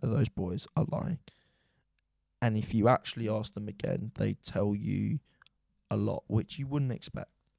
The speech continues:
But, like, talk and, and talk to people, you know, support people if you think they're down, or even if you just wanna check up on them. Like, and I'm, I'm not saying never take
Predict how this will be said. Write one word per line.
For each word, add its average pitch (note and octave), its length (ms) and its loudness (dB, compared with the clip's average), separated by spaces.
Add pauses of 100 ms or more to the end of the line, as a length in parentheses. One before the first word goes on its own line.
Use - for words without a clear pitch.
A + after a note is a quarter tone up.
(640)
But, B2 240 4
like, A2 360 2 (1040)
talk A#2+ 420 6
and, A2 400 -4 (160)
and G#2+ 380 -4 (280)
talk C#3 220 0
to - 80 -6
people, A2 580 -2 (540)
you - 80 -14
know, - 60 -8
support - 480 0
people G#2+ 480 0
if - 160 -4
you A2 100 -2
think G#2+ 260 -4
they're G#2 120 0
down, A2 360 0
or A#2+ 160 -2
even D3 240 4
if F3+ 220 -2
you D3 60 -4
just - 240 -4
wanna C3+ 160 4
check - 200 -2
up - 200 -2
on - 80 0
them. D#3 200 -4 (960)
Like, A2 480 4 (280)
and B2 100 6
I'm, C3 220 2
I'm C3 180 -2
not C#3+ 220 -2
saying B2+ 360 0
never C3 220 4
take - 440 0